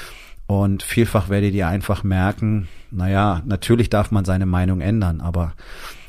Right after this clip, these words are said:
grundsätzlich ist es häufig so, dass offensichtlich, äh, einfach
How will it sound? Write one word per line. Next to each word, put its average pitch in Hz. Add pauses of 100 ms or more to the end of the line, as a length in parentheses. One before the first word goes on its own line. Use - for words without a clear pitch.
grundsätzlich 104
ist 101
es 95
häufig 95
so, 104
dass 98
offensichtlich, 107 (520)
äh, 95 (500)
einfach 110